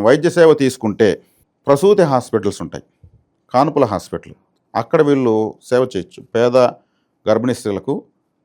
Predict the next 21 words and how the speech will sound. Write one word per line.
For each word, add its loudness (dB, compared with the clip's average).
పాలు, 2
పండ్లు, -2
రొట్టెలు -4
ఇవ్వచ్చు, -4
ఇంకేదైనా 0
వాళ్ళకు 0
డబ్బులు -6
సహాయం -8
చేయొచ్చు, -10
ఇటువంటివి -2
చేయొచ్చు. -6
ఇంకొక -6
పరిహారం 4
కూడా 2
ఉంది, 0
ఈ 0
పరిహారం 4
కూడా 4
చక్కగా -6
చేస్తే -4
సరిపోతుంది. -10